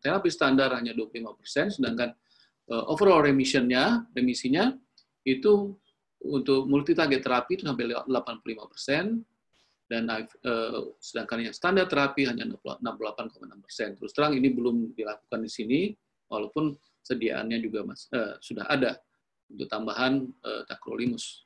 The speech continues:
terapi. Ini adalah berbagai penelitian yang sekarang sedang berjalan, baik fase tiga maupun fase dua. Kalau kita lihat di sini, ini calcineurin inhibitor, monoclonal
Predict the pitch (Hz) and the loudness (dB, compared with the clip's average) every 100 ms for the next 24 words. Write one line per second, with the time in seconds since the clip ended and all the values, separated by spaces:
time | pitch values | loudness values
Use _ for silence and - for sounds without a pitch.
0 | _ - 110 - - - _ _ _ _ | _ -6 -6 -6 -8 -10 _ _ _ _
1 | _ _ _ 185 220 139 135 131 135 127 | _ _ _ -2 2 4 4 4 2 2
2 | 123 123 123 123 120 117 123 123 117 143 | 2 2 2 2 0 -2 -2 -2 2 4
3 | 131 120 - 123 120 120 120 117 113 113 | 4 2 -4 -4 -2 -4 -4 -4 -4 -4
4 | 110 127 170 127 113 - - - 120 120 | -2 0 2 2 0 -8 -12 -8 -6 0
5 | 123 113 110 - - 107 - 113 120 160 | 0 0 -6 -10 -16 -14 -8 -2 0 0
6 | 160 113 - 110 113 113 110 - 120 180 | 0 -4 -6 -6 -2 -4 -4 -4 0 0
7 | 226 - _ _ _ _ - 117 120 113 | -2 -6 _ _ _ _ -6 -4 -2 -4
8 | 104 113 113 113 - 113 107 131 165 160 | -4 -6 -4 -4 -4 -6 -4 0 2 4
9 | 151 120 - 120 120 | 4 0 -2 -4 -4